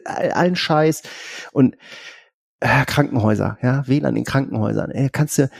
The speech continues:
mit zwei Komma vier Gigahertz hast du ja noch ein bisschen Reichweite gehabt. Ja, dann, heute willst du ja fünf Gigahertz haben. Da kannst du ja quasi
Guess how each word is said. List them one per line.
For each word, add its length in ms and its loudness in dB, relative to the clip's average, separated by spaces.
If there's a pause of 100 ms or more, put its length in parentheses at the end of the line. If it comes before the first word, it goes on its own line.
(160)
mit 100 2
zwei 180 0
Komma 220 0
vier 140 0
Gigahertz 420 2
hast 160 0
du 60 4
ja 20 0
noch 100 -2
ein 80 -4
bisschen 220 0
Reichweite 560 0
gehabt. 320 -4
Ja, 140 2
dann, 240 2
heute 240 0
willst 180 -2
du 60 2
ja 20 0
fünf 300 -2
Gigahertz 520 0
haben. 260 -2 (180)
Da 80 -8
kannst 200 0
du 40 0
ja 20 0
quasi 480 2